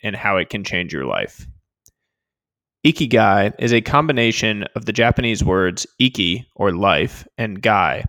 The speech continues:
a term to describe value or worth. It roughly translates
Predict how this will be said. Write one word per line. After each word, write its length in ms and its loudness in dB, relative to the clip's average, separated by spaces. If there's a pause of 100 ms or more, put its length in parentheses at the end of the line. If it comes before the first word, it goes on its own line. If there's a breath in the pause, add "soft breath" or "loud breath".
(180)
a 80 -4
term 320 -6
to 100 -10
describe 640 -2
value 460 2
or 220 2
worth. 440 -4 (560 loud breath)
It 120 -2
roughly 340 6
translates 720 -2